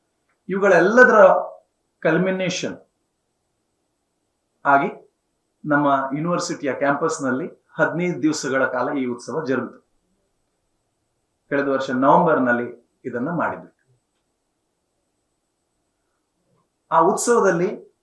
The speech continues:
ಬೆಂಗಳೂರು ಹಾಗೂ ಸುತ್ತಮುತ್ತಲಿನ ಹದಿನೈದು ಸಾವಿರ ಶಾಲಾ ಕಾಲೇಜಿನ ವಿದ್ಯಾರ್ಥಿಗಳು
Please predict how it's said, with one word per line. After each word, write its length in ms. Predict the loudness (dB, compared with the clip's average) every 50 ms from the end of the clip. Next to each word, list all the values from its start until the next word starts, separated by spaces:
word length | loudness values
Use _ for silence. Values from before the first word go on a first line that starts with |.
| _ _ _ _ _ _ _ -4
ಬೆಂಗಳೂರು 500 | 0 0 2 2 2 4 4 4 4 4
ಹಾಗೂ 240 | 2 2 0 0 -2
ಸುತ್ತಮುತ್ತಲಿನ 600 | -6 -6 -6 -6 -6 -6 -6 -6 -6 -4 -4 -4
ಹದಿನೈದು 680 | -4 -2 -2 -2 -2 -2 -4 -4 -2 -2 0 0 0 -2
ಸಾವಿರ 460 | 0 2 4 4 4 4 4 4 2 2 2 2 0 -2 -6 -14 _ _ _ _ _ _
ಶಾಲಾ 640 | -8 -2 2 4 6 6 6 6 6 6 4 2 -4 -4 2
ಕಾಲೇಜಿನ 560 | 4 4 6 4 2 0 -2 -4 0 0 0
ವಿದ್ಯಾರ್ಥಿಗಳು 920 | 2 0 -2 0 0 2 2 2 0 -2 -4 -4 -4 -6 -8 -12 -16 _